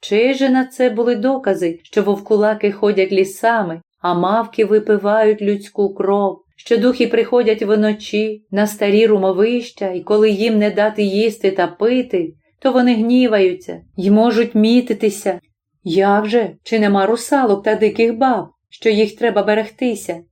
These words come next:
та не слід їх зустрічати, головно у вівторок та п'ятницю, погані дні в тижні? Зайдіть тільки глибше в той мрячний зачарований ліс,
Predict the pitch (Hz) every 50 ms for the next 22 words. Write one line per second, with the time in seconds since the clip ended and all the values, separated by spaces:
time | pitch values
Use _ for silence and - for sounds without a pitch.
0 | _ _ 190 185 185 185 190 190 - 196 202 208 202 196 208 208 202 - - 185
1 | 202 202 202 - - - 226 226 220 202 202 - - 185 175 165 - 190 190 214
2 | 220 226 208 202 214 214 208 208 190 202 214 202 - - 240 233 233 220 220 -
3 | 226 226 - 233 247 233 208 196 190 180 170 160 - - 165 165 - _ _ _
4 | _ _ _ 208 208 214 226 220 220 220 220 208 196 208 233 240 226 - - _
5 | 220 214 208 185 180 - 175 170 175 _ _ _ _ _ _ _ _ _ _ _
6 | _ 180 170 220 214 202 208 247 254 254 - 240 214 202 - 226 196 190 208 214
7 | 220 247 254 262 - - 269 269 269 - 269 262 247 247 269 262 247 220 202 -
8 | 214 202 202 196 196 208 202 202 226 220 220 220 196 196 196 208 214 214 220 214
9 | 185 160 170 - _